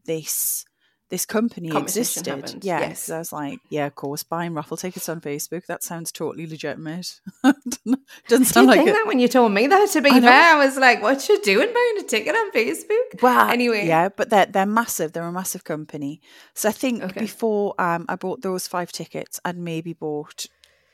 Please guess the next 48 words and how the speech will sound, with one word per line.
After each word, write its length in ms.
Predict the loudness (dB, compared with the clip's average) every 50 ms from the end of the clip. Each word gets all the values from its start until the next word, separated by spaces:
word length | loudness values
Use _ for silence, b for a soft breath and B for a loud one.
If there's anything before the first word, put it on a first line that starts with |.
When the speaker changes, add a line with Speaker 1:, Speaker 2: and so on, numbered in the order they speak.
| _ _ _ _
Speaker 1:
two 300 | -8 -6 -4 -4 -4 -6
tickets 640 | -6 -8 -8 -8 -6 -6 -6 -6 -6 -6 -8 -10 -8 -8
in 180 | -8 -10 -10 -10
total 600 | -10 -8 -8 -6 -6 -8 -8 -8 -8 -8 -8 -10 _ b b b b b b b b _ _ -6
over, 380 | -6 -6 -4 -4 -4 -4 -4 -4 -4
like, 320 | -6 -6 -6 -6 -10 -12 -10
the 80 | -8
month 340 | -6 -6 -8 -8 -10 -14 -18
previously, 580 | -14 -12 -12 -12 -12 -12 -10 -10 -10 -10 -10 -10
just 300 | -10 -8 -8 -8 -6 -6
on, 300 | -6 -6 -8 -10 -12 -12
on 120 | -12 -12 -10
things 240 | -8 -8 -6 -6 -6
where 80 | -6
I 20 | -6
Speaker 2:
Okay. 60 | -8
Speaker 1:
thought, 100 | -10 -8
"Oh 160 | -4 -4 -2 -2
yeah, 160 | -2 -2 -4 -4
oh, 200 | -6 -8 -10 -10 -10
that's, 240 | -12 -12 _ -14
that's, 380 | -12 -12 -12 -10 -12 -14 -14 -14 -14 B B B B _ -14
that's 180 | -12 -10 -10 -10
a 40 | -10
nice 200 | -10 -10 -12 -14
Defender. 340 | -12 -10 -10 -8 -6 -4
Speaker 2:
I'll 80 | -4 -2
enter 160 | -4 -4 -8 -12
that. 160 | -12 -12 -12
Speaker 1:
Yeah, 60 | -12 -14 -16 _ _ -14
that's 240 | -14 -14 -14 -14 -14
fine." 160 | -14 -14 -14
Speaker 2:
Uh-huh. 220 | -14 -14 -10 -8 -8 B B B B B B B B B 2
Speaker 1:
Um, 220 | 2 2 2 -2 _ -4
so 140 | 0 2 2
yeah, 80 | 2
so 160 | 2 2 2 2
anyway, 280 | 2 2 0 -2 -4
so 140 | -6 -8 -10
the 60 | -8
call 200 | -6 -6 -6 -4
comes 300 | -4 -4 -6 -6 -6 -6
in. 160 | -8 -8 -8
"Is 80 | -8 -10
that 160 | -10 -10 -10
Joanne 240 | -12 -12 -12 -10 -10
Shanley?" 460 | -10 -10 -10 -10 -10 -12 -12 -14 -14 -12
"Yes." 540 | -10 -10 -10 -10 -12 -12 -12 -12 -12 -12